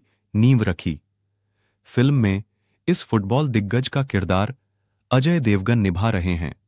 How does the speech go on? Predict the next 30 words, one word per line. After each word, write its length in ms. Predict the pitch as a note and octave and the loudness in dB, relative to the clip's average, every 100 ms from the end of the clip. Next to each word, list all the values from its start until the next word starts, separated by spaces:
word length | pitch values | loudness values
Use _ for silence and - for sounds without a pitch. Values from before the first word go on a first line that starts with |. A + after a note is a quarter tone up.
| _ _ _ _ _ _ _ _ | _ _ _ _ _ _ _ _
सहायक 520 | - C3 A#2 C#3 F3 - | -4 -2 2 2 0 0
कलाकारों 540 | A2 G2+ F#2+ F#2 C#3+ | 2 2 0 0 0
में 200 | C#3+ D#2+ - _ _ _ _ _ - | 0 -2 -6 _ _ _ _ _ 0
प्रियामणि, 540 | A2 A#2 C3 C#3+ E3+ - _ _ _ _ | 2 4 2 2 -2 -6 _ _ _ _
गजराज 480 | F#2+ G#2 A2 C3 C#3 | -2 0 2 0 0
राव 260 | C3 C#3 D3 _ _ _ _ - | -2 -2 -4 _ _ _ _ -2
और 180 | B2+ B2 | 0 2
रुद्रनील 540 | A2+ C#3+ E3 D#3 D#3+ | 0 0 0 2 0
घोष 420 | A2 F#2+ B2 - - | -2 0 0 -2 -8
शामिल 440 | - - A2 B2 G2+ | -6 -2 2 2 0
हैं। 200 | E2+ D2 _ _ _ _ _ _ - | -2 -8 _ _ _ _ _ _ -2
आगे 280 | C3 C#3+ F3+ | 0 2 0
की 160 | F#3 | -2
कहानी 500 | - G#2+ B2+ A#2 G2 - _ _ A#2+ | -2 0 2 0 0 -4 _ _ 0
मूवी 360 | A#2+ C#3+ F3 | 2 2 2
में 140 | C3+ F#2 | 0 0
देखे। 380 | F2+ - E2 D#2 _ _ _ | -2 -2 -8 -8 _ _ _
आगे 260 | G#2+ A#2+ D#3+ | 2 2 0
की 140 | E3+ | -2
चौथी 360 | D3 G#2 G2+ D#3 | 0 0 2 2
मूवी 280 | A2+ G2 G2+ | 2 2 0
का 120 | F2+ | 0
नाम 260 | E2+ E2+ | -2 -4
है 160 | F#2 D3+ - _ _ - | -4 -8 -12 _ _ -2
अजब 280 | C3 D#3+ - | 0 0 0
प्रेम 240 | G#2 G2+ | 0 2
कथा, 340 | G2 - D2 - _ _ _ _ _ - | 0 -6 -8 -12 _ _ _ _ _ -6
जो 180 | G#2+ A2+ | 0 0
कि 180 | A#2+ - | 0 0
एक 220 | A2+ A2 | 0 0